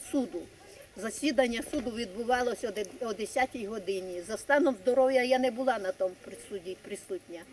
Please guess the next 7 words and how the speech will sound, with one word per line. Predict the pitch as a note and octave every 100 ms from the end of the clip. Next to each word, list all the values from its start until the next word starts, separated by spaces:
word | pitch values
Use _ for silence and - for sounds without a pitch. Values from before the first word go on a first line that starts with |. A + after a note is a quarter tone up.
| C4+ - - - - - - - - -
А | G#3 G#3 G#3 G3+
був | B3 E4
мій | A#3+ C4+ B3+
адвокат | A#3 G#3 C4+ - F#3+ - G#3+
Зарицький | G#3 A#3+ - B3+
Максим | G#3 F3+ - A#3 B3+
Аркадійович. | A#3+ - G3+ F3+ E3+ F3+ F3 E3+